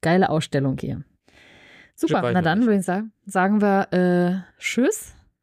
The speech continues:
Speaker 2: Tschüss.
Speaker 1: Und wo, wo erreicht man uns, wenn man will?
Speaker 2: Man erreicht uns. Ach, jetzt, scheiße, jetzt hab ich den, hab ich mir den Funfact, doch, den Funfact hab ich mir aufgeschrieben. Neue Frage hab ich mir nicht aufgeschrieben. Okay, das muss ich dann nochmal hören.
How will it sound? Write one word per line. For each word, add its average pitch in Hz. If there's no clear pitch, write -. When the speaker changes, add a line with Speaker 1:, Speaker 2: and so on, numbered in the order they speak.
Speaker 2:
Tschüss. 104
Speaker 1:
Und 185
wo, 196
wo 190
erreicht 175
man 254
uns, 330
wenn 269
man 262
will? 285
Speaker 2:
Man 131
erreicht 110
uns. 98
Ach, 101
jetzt, 107
scheiße, 110
jetzt 101
hab 117
ich -
den, 123
hab 107
ich 107
mir 123
den 113
Funfact, -
doch, 104
den 98
Funfact 156
hab 147
ich 139
mir 143
aufgeschrieben. 104
Neue 101
Frage 107
hab 90
ich 87
mir 90
nicht 87
aufgeschrieben. 90
Okay, 90
das 85
muss 87
ich 85
dann 87
nochmal 87
hören. 85